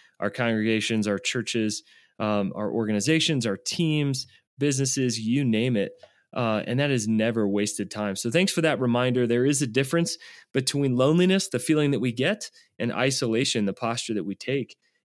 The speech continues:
And so many times we think, "Oh, it's lonely at the top." Um, and I agree with that in an emotion, but I do not agree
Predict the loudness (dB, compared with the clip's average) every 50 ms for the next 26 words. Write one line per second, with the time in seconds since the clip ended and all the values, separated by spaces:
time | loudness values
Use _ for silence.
0 | _ _ -8 -4 -2 -2 0 -2 -2 -4 -6 -10 -14 -12 -8 -4 -2 0 0 0
1 | 0 0 0 0 0 0 -2 -2 -4 -4 -4 -2 0 0 0 0 -2 -2 -4 -4
2 | -4 -4 -4 -2 -4 -4 -2 0 0 0 0 0 -2 -2 0 0 2 2 0 -2
3 | -4 -6 -8 -8 -4 -4 -4 -4 -6 _ _ _ _ _ -20 _ _ -8 -4 -2
4 | 0 0 0 0 -2 -4 -6 -8 -10 -6 -4 -2 -2 0 0 0 -2 -4 -6 -6
5 | -4 -2 0 0 0 0 0 0 -2 -2 -2 -2 -2 -2 -2 -4 -6 -6 -6 -4
6 | -2 -2 0 0 0 -2 -2 -4 -6 -8 -10 -12 -12 -12 -8 -6 -6 -6 -6 -4
7 | -2 -2 0 0 0 0 0 0 -2 -4 -2 -2 0 0 0 0 -2 -4